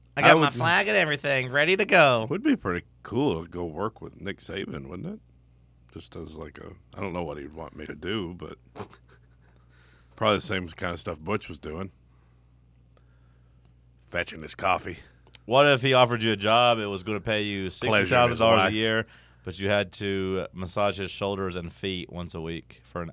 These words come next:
Speaker 1: hour.
Speaker 2: If what? What's the stipulation?
Speaker 1: Just sixty thousand dollars. You're in the, you're in the, you're in
Speaker 2: He's
Speaker 1: the
Speaker 2: paying me
Speaker 1: football
Speaker 2: sixty K?
Speaker 1: Yeah, you're in the football family doing
Speaker 2: Do I have
Speaker 1: something.
Speaker 2: housing?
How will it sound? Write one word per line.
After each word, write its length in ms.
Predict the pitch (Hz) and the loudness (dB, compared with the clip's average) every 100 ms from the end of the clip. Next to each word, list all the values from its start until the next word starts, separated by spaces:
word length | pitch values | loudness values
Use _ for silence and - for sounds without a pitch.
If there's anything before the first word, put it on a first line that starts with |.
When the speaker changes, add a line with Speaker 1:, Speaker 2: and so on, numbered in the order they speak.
| - | -10
Speaker 1:
hour. 340 | 87 85 80 | -10 -8 -6
Speaker 2:
If 200 | 80 101 | -6 -6
what? 240 | 104 113 123 | 0 2 2
What's 280 | 110 110 - | -4 -8 -8
the 80 | - | -10
stipulation? 480 | - 117 127 131 127 | -8 -2 -2 0 0
Speaker 1:
Just 160 | 131 | 0
sixty 280 | - 175 170 | 2 2 2
thousand 280 | 165 160 156 | 4 4 6
dollars. 540 | 147 139 139 135 127 | 8 8 8 6 2
You're 100 | 117 | 0
in 160 | 120 135 | 0 0
the, 160 | 135 117 | -2 -2
you're 160 | 117 127 | -2 0
in 160 | 135 | 0
the, 240 | 131 120 110 _ _ _ | 0 0 -2 _ _ _
you're 120 | - 135 | 0 0
in 60 | |
Speaker 2:
He's 60 | 139 | 4
Speaker 1:
the 60 | |
Speaker 2:
paying 140 | 135 120 | 6 6
me 60 | |
Speaker 1:
football 240 | 123 131 123 | 6 6 6
Speaker 2:
sixty 160 | 120 | 2
K? 380 | 123 143 135 151 131 | -2 0 0 0 2
Speaker 1:
Yeah, 200 | 131 113 | 6 6
you're 140 | 123 | 4
in 60 | 139 | 2
the 80 | |
football 880 | 127 135 127 123 123 123 120 117 110 113 - _ _ _ | 0 -2 0 4 8 10 8 8 4 -2 -16 _ _ _
family 460 | - 139 135 120 110 | 0 4 4 2 0
doing 220 | 110 120 | 2 4
Speaker 2:
Do 60 | 113 | 6
I 60 | |
have 40 | 113 | 8
Speaker 1:
something. 200 | 131 98 | 6 6
Speaker 2:
housing? 500 | 110 123 131 151 151 | 6 6 4 0 -2